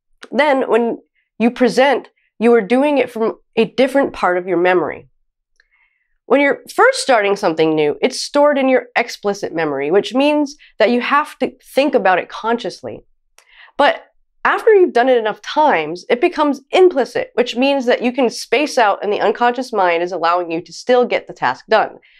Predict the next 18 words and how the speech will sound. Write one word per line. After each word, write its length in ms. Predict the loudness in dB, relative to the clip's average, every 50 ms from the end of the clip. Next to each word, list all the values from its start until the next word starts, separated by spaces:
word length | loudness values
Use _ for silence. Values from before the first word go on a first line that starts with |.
| _ _ _ _
So, 320 | 0 2 2 4 2 2
for 140 | 0 0 0
example, 500 | 2 2 0 0 2 2 0 0 0 -2 -2
you 100 | 0 2
may 140 | 2 2 2
have 160 | 0 -2 -2
driven 260 | -2 0 0 0 0
home 420 | 0 0 0 0 0 0 -2 -2 -4
and 160 | -6 -6 -8
spaced 400 | -6 -2 -2 0 0 0 0 0
out 260 | 0 0 0 -2 -2
and 120 | -4 -2 0
then 160 | 0 2 2
wondered 280 | 0 0 -2 -2 -4 -2
how 160 | -2 -2 -2
you 160 | -4 -6 -4
got 240 | -2 -2 -2 -2 -2
home. 240 | -2 -2 -2 -2